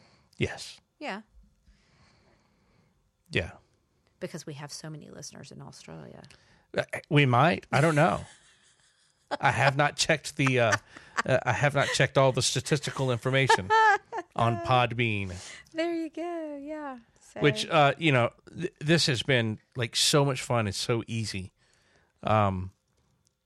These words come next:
Speaker 1: I don't know how many of you listening are, uh, thinking about starting a podcast, but, uh, uh, I would recommend that you check out podbean dot com. Have a lot of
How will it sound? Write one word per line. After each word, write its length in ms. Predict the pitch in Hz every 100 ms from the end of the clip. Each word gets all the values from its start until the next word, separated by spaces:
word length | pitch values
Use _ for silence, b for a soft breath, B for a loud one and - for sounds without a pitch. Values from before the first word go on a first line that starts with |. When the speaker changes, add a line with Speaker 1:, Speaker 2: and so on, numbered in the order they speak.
| _ _ _ _ _ _ _ _ _
Speaker 1:
I 60 | 139
don't 100 | 139
know 100 | 127
how 180 | 110 135
many 220 | 131 123
of 140 | 117 110
you 120 | 107
listening 400 | 123 123 113 104
are, 180 | 95 92 -
uh, 120 | 123 -
thinking 380 | - 127 - 113
about 200 | 104 -
starting 280 | - 113 101
a 60 |
podcast, 580 | 98 113 107 113 98 - -
but, 160 | 98
uh, 160 | 95 92 - B B B B -
uh, 120 | - - -
I 120 | 123
would 160 | 120 110
recommend 440 | 110 127 117 113
that 80 | -
you 80 | 107
check 260 | - 110
out 160 | 117 -
podbean 680 | - 113 110 113 107 107 107 -
dot 260 | 143 98 -
com. 440 | - 117 101 98 92 _ _ _ _ _
Have 140 | 113
a 40 | 110
lot 160 | 101
of 140 | 95